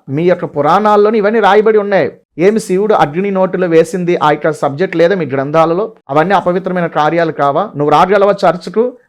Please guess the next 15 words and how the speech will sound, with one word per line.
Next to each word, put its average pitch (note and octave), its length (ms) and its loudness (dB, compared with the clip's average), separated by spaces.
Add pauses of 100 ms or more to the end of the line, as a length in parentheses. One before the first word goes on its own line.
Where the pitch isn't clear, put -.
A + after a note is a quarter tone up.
అవేవి D#3 280 4
అపవిత్రమైన F#3+ 580 0
కార్యాలు F3 460 2
కావా? F3 240 2
అవన్నీ D#3 220 0
పరిశుద్ధమైన E3+ 580 -4
కార్యాలు. E3+ 560 0 (100)
ఇదిగో E3+ 200 2
మా E3 140 0
దేవుళ్ళలో, F3 640 2
దేవతలలో E3+ 680 0
పరిశుద్ధత F3+ 560 -2
ఉంది, E3+ 380 -2
పవిత్రత F#3 560 -4
ఉంది E3 380 -2